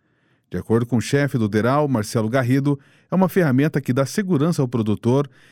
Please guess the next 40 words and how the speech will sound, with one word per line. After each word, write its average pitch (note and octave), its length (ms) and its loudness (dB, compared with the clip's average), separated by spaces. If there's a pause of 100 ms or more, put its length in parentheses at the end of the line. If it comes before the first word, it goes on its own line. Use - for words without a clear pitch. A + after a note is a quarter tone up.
(100)
e F3+ 80 0
colabora D3 560 2
para C#3+ 140 -2
a C#3+ 40 0
estabilidade C3 640 0
na D3+ 80 2
renda, A#2+ 520 0 (360)
promove B2 420 2
o A#2+ 60 2
uso C#3 260 2
de A2+ 100 -2
tecnologias G#2+ 640 0
adequadas C#3+ 720 -2 (300)
e - 60 -6
moderniza B2 480 2
o F3 40 -2
processo D#3+ 480 -2
de D#3 100 -6
gestão D3+ 420 0
do D3+ 80 2
empreendimento. D#3 800 -2 (540)
Segundo G#3+ 300 0
o F#3 40 0
documento, C3+ 680 0 (240)
em G#2+ 100 0
dois A2 160 2
mil G#2 140 2
e - 20 0
vinte A#2 220 0
e D3+ 60 2
um D3+ 80 2
foram C3 200 0
disponibilizados A#2 880 0
dez D3 300 0
milhões B2+ 360 2
de C#3 60 0
reais A#2 480 -2 (260)
em D3 60 -4
subvenção D#3 640 0
estadual, A#2+ 560 -2